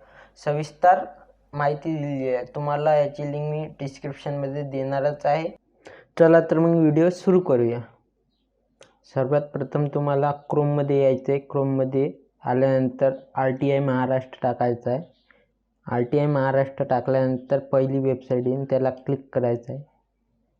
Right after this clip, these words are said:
क्लिक केल्यानंतर थोडा वेट घेईन. इथे आल्यानंतर सर्वात प्रथम असं, असे येणार आहे. त्यानंतर आपली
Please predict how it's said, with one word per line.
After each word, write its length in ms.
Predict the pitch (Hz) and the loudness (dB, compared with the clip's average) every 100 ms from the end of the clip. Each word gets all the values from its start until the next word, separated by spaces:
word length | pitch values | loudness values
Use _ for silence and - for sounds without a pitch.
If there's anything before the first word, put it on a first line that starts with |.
| _ _ _ | _ _ _
क्लिक 260 | 127 123 - | -6 -6 -4
केल्यानंतर 500 | 131 131 127 127 135 131 | -2 -2 -2 -2 -4 -2
थोडा 240 | 139 135 | 0 2
वेट 320 | 135 131 135 139 | 2 2 0 0
घेईन. 240 | 131 131 160 _ _ _ - | -2 -2 -6 _ _ _ -6
इथे 240 | 139 - | -4 0
आल्यानंतर 760 | 147 139 143 143 139 135 147 147 | 2 2 2 0 -4 -2 -2 -2
सर्वात 360 | 147 135 135 143 | -2 -4 -2 -4
प्रथम 500 | - 139 - 139 135 | -4 -8 -4 -4 -4
असं, 280 | 131 143 139 - _ _ _ _ _ _ _ - | -4 -2 -4 -6 _ _ _ _ _ _ _ -6
असे 300 | 147 - 143 | -6 0 0
येणार 300 | 135 135 131 | 2 0 0
आहे. 180 | 131 175 - _ _ | -2 -4 -12 _ _
त्यानंतर 460 | 143 143 139 135 139 | -2 -2 -2 -2 -2
आपली 340 | 131 143 139 | -2 -2 -6